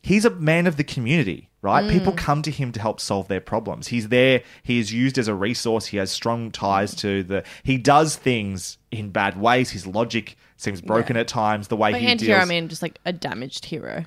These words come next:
Speaker 2: really.
Speaker 1: Um, I don't know. What are you, what are your thoughts? You, on Tony then?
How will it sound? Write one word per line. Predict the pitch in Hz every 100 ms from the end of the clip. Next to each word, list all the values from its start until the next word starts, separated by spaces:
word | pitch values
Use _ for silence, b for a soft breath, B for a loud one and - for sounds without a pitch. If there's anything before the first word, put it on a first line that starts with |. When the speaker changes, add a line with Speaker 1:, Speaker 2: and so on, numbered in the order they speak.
| -
Speaker 2:
really. | - 50 180 - - _ -
Speaker 1:
Um, | 214 247 254 254 262 _ _ _ _ _ _ _ _ _ _ _ _ _ _ _ _ _ _ _
I | 180
don't | 220
know. | 226
What | 147 170
are |
you, | 175
what | 165
are | 165
your | 160
thoughts? | - 76 - - -
You, | 147 156 143 - _ _ _ _ _ _ _ _ _
on | 127 120 110
Tony | 104 120 101 95
then? | 85 90